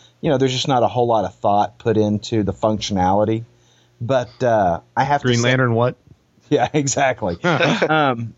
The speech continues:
Speaker 1: but, you know, the, the aliens in, in the book, particularly the little robot dude that you see in issue two, uh, is, is, are, are really nicely done. You know, and the guy with the big ram, I guess the Minotaur, uh, looking dude.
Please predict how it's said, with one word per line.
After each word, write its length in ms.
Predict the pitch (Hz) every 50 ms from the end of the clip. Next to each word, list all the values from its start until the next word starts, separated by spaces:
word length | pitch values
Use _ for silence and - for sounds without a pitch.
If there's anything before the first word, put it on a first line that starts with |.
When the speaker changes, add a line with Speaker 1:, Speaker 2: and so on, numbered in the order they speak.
| _ _ _ _ - - _ _ -
Speaker 1:
but, 300 | 156 147 170 165 160 165
you 80 | 165
know, 120 | 156 151 147
the, 140 | 143 147 143
the 180 | 143 143 139
aliens 580 | 123 131 147 165 196 202 190 151 131 123 123 117
in, 140 | 135 127 127
in 100 | 113 123
the 80 | 120
book, 220 | 110 120 123 117 -
particularly 520 | - 123 - - 175 165 - 151 135 127
the 260 | 120 117 110 107 104
little 300 | 104 - - 123 123 117 104
robot 500 | 98 117 135 139 123 104 95 95 - 113
dude 480 | 98 110 107 104 101 95 92 87 78
that 80 | 98 110
you 120 | 90 104
see 240 | - - - 120 117
in 100 | 110 101
issue 280 | 101 104 - - 104 95
two, 540 | 95 - - 185 190 156 117 95 90 92 - - _ - - - _ _ _ -
uh, 400 | 113 113 107 104 101 95 101 101 - - _ _ _ _ _ _ _ _ _ _ _ _ _ _ _ _ _ _
is, 160 | 147 151 143 139
is, 160 | 131 143 139
are, 180 | - 139 131 127
are 100 | 123 131 127
really 300 | 131 135 127 123 120 113 -
nicely 500 | 135 127 123 113 120 117 - - 117 104
done. 400 | 90 113 113 107 87 60 50 - - _ _ _ _ _ _ _ _
You 100 | 117 117
know, 140 | 113 110 107
and 80 | 104 104
the 60 | 107
guy 160 | 95 110 110
with 160 | 110 107 104 -
the 80 | 113
big 240 | 104 113 110 101 92
ram, 340 | 107 113 110 107 110 110 104
I 40 | 101
guess 140 | 104 107
the 80 | - 107
Minotaur, 640 | 101 101 104 104 104 - - 110 101 104 104 104 107 - - -
uh, 140 | 110 110
looking 320 | 107 107 113 110 113 107 104
dude. 360 | 107 107 107 110 110 117 113